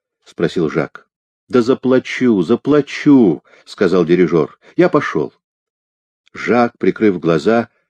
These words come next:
водил пальцами по лбу. «Килограмма четыре будет». Глава седьмая.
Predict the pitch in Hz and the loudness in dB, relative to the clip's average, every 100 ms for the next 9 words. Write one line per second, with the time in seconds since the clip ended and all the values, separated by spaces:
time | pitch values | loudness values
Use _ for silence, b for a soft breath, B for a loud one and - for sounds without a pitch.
0 | _ _ _ 76 85 76 113 113 - 107 | _ _ _ -4 -2 2 0 0 0 0
1 | 110 - 104 101 98 - _ 90 82 73 | 0 -2 -2 0 -2 -6 _ -2 0 -2
2 | 71 82 78 - _ _ _ _ _ _ | -4 -2 -2 -6 _ _ _ _ _ _
3 | _ _ _ - 87 80 71 80 104 120 | _ _ _ -6 -2 -2 -2 -2 -2 -4
4 | 123 - - 113 - 82 85 160 71 156 | -10 -12 -8 -8 -6 -4 -4 -6 -4 -4
5 | 170 151 _ _ _ _ _ _ _ _ | -4 -10 _ _ _ _ _ _ _ _
6 | _ _ _ _ _ _ _ _ _ _ | _ _ _ _ _ _ _ _ _ _
7 | _ - 85 82 101 - 104 101 85 67 | _ -8 -2 0 0 -4 -4 -2 -2 -4